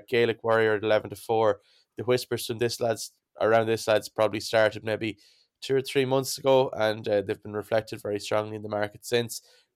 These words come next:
Manages to run here off his French mark of one twenty-nine. Uh, are you with? Are you against? Uh, what are your thoughts on the race?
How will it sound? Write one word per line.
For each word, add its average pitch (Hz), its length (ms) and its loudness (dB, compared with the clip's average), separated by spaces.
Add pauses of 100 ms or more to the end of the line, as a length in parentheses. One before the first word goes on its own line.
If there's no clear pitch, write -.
Manages 117 360 0
to 117 100 -6
run 117 180 0
here 113 260 2
off 107 180 4
his 110 120 -10
French 110 360 -6
mark 107 240 -4
of 104 80 -8
one 107 240 -6
twenty-nine. 101 760 -6 (520)
Uh, 104 240 6
are 107 60 4
you 107 180 -2
with? 127 340 2
Are 113 120 0
you 110 180 0
against? 117 720 0
Uh, 104 200 4
what 113 160 2
are 113 40 -4
your 104 100 0
thoughts 107 360 0
on 107 80 -10
the 104 80 -6
race? 101 420 -4